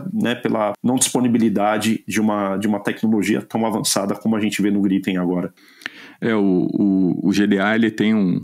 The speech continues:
Speaker 2: ele é um esquadrão bastante tradicional, né? Ele, ele, ele não é um esquadrão, é, dos mais antigos, né, em termos de datas de criação,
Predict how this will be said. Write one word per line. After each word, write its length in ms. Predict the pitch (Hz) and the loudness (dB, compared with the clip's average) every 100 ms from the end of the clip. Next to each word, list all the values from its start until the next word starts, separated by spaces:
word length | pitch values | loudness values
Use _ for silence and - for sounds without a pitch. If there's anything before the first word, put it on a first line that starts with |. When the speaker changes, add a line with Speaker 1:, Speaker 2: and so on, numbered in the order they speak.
| - - | -8 -4
Speaker 2:
ele 100 | 98 | -2
é 40 | 95 | 0
um 40 | |
esquadrão 560 | 101 104 95 101 95 87 - | 0 0 0 2 2 0 0
bastante 480 | - 95 - - - | -2 0 0 -2 -2
tradicional, 720 | 98 - - 98 92 120 123 104 | -2 0 0 2 0 0 -4 -4
né? 160 | 98 95 | 0 2
Ele, 140 | 101 98 | 2 2
ele, 440 | 98 101 98 87 - | 2 2 2 2 2
ele 140 | 95 | 2
não 180 | 101 107 | 2 2
é 60 | 101 | 0
um 100 | 107 | 0
esquadrão, 540 | - 107 98 98 95 - - - - _ - | 0 -2 0 0 -2 -8 -18 -20 -20 _ -6
é, 720 | 98 95 90 87 85 82 - - _ | -2 0 0 0 -2 -4 -8 -14 _
dos 180 | 110 92 | -2 2
mais 260 | 101 110 107 | 2 2 2
antigos, 600 | 98 - - - 95 98 | 0 0 0 0 0 0
né, 100 | 92 | 0
em 80 | |
termos 340 | 92 104 101 92 | 0 0 -2 -2
de 80 | 90 | -2
datas 460 | 82 117 - 95 | 0 -2 -2 -4
de 80 | 92 | -2
criação, 640 | - 95 87 - 117 160 | -2 -2 0 0 -2 -4